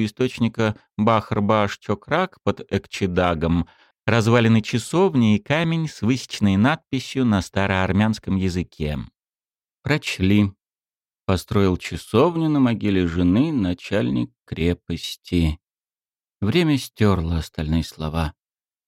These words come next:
Видно, простил Господь Сидраку его тяжкий грех. Пояснение. Челки.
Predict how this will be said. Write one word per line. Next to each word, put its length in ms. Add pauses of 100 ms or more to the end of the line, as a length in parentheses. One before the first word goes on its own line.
Видно, 280
простил 640
Господь 480
Сидраку 680 (380)
его 200
тяжкий 480
грех. 520 (1400)
Пояснение. 840 (720)
Челки. 680